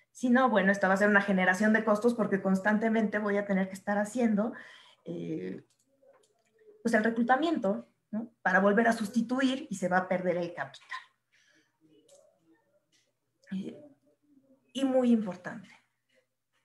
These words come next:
la diversidad, insisto, no son cuotas. Si bien se han tenido que usar para llevar en muchos, eh, ámbitos hacia donde se quiere llegar,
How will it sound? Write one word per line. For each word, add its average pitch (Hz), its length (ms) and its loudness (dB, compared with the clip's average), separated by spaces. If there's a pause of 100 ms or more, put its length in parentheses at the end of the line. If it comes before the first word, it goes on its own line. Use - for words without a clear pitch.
la 220 160 -2
diversidad, 240 800 0
insisto, 208 540 -4 (320)
no 262 220 4
son 214 240 -4
cuotas. 202 800 2 (960)
Si 254 240 0
bien 302 360 4
se - 220 -4
han 359 220 2
tenido 233 440 6
que 196 140 0
usar 151 420 0 (1040)
para 185 280 2
llevar 208 500 6 (520)
en 185 200 0
muchos, 220 640 2
eh, 165 600 -4 (1300)
ámbitos 240 920 4 (320)
hacia 190 400 2
donde 196 320 4
se 190 180 -6
quiere 262 240 2
llegar, 214 500 -2